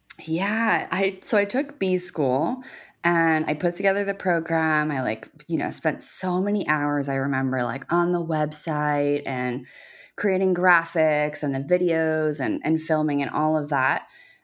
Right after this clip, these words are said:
And then my quote launch was really, like, I posted a few times on social media. I think I did, like, a challenge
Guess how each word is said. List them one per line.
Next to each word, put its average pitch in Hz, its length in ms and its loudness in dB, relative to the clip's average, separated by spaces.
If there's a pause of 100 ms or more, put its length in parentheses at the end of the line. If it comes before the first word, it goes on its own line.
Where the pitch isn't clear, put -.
And 190 160 4
then 170 480 2
my 156 280 2
quote 185 360 0
launch 165 840 -2 (100)
was 160 340 0
really, 156 840 2
like, 127 240 0
I 147 60 2
posted 160 420 -2
a 147 60 -2
few 151 160 0
times 135 360 -4
on 127 140 -4
social 139 360 -8
media. 226 800 0
I - 60 -4
think 226 240 -8
I 294 60 0
did, 240 200 -2
like, 160 140 -2
a - 60 -2
challenge 165 1120 0